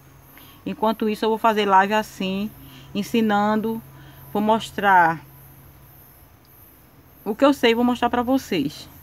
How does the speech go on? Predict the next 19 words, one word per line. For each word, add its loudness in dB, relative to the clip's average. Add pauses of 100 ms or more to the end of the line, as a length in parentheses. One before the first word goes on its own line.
(140)
Agora, 0
só 0
que, -2 (140)
por 0
enquanto, -2
eu -2
não -2
vou 0
aparecer -2
no 0
vídeo, -4
não. -6 (720)
Porque -6
eu, -2
eu -4
tô -4 (680)
sem -10
meu -6
aparelho. -4